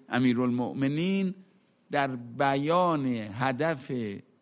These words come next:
بعثت انبیا یا هدف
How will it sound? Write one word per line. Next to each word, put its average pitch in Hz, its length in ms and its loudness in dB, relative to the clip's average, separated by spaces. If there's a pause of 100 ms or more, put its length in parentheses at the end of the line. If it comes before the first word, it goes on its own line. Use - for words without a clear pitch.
(420)
بعثت 123 720 -2
انبیا 123 1000 2 (580)
یا 120 140 2
هدف 123 420 0